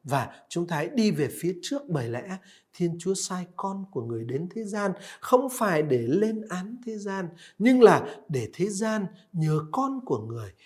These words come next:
mà được cứu độ. Chúng ta hãy để chú tâm cái, đặt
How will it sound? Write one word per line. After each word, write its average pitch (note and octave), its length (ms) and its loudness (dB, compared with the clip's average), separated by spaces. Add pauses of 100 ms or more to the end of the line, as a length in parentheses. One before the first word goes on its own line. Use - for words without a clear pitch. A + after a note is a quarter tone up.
(140)
mà F3+ 380 2
được D#3 280 0
cứu G3 220 -6
độ. D#3+ 280 -12 (720)
Chúng D#3 220 -10
ta D#3 100 -6
hãy C#3 180 -8 (280)
để A2+ 180 -4 (760)
chú D4+ 280 4
tâm A3+ 300 8
cái, A3+ 180 -4 (380)
đặt D3 160 0